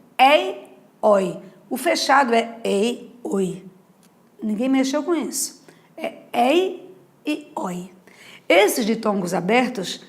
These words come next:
perderam o acento, mas apenas nas palavras paroxítonas.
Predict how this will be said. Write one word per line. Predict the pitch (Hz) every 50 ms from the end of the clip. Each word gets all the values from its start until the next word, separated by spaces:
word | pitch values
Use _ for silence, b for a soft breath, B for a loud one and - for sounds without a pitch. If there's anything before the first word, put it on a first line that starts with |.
| B B B _
perderam | - 294 302 254 240 208 202 247 262 277 269 262 240 226
o | 233 262 262 262 - - - - -
acento, | - 220 214 - - - 254 262 247 254 - 196 - B B B B B B
mas | - 247 254 262 254 269 285 277 - - - - -
apenas | - 302 339 370 - - - - - - 262 254 254 254 254 254 254 277 302 311 320 311 - -
nas | 254 254 262 262 - -
palavras | - 254 220 214 220 208 196 202 208 208 240 269 277 269 269 269 269 - - - _ _ _
paroxítonas. | - 254 240 247 269 294 294 254 240 240 262 254 247 - - - - - - 240 240 233 233 214 196 175 254 190 - - -